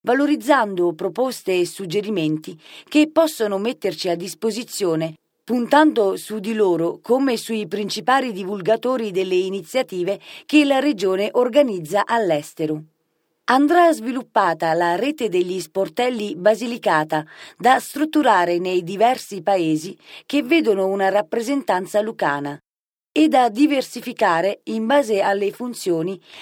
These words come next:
e ai compiti da attuare, sempre nell'ottica di rappresentare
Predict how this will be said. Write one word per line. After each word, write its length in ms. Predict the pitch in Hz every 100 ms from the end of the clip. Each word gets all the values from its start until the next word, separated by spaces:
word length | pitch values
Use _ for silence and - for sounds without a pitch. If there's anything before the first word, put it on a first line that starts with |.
| -
e 160 | 254
ai 180 | 269 277
compiti 520 | - 320 269 202 202
da 100 | 180
attuare, 560 | 185 - 165 139 139 143 _ _ _
sempre 560 | _ - 277 269 196 180
nell'ottica 680 | 185 185 220 254 226 180 175
di 180 | 170 180
rappresentare 960 | 202 202 220 220 240 - 160 156 160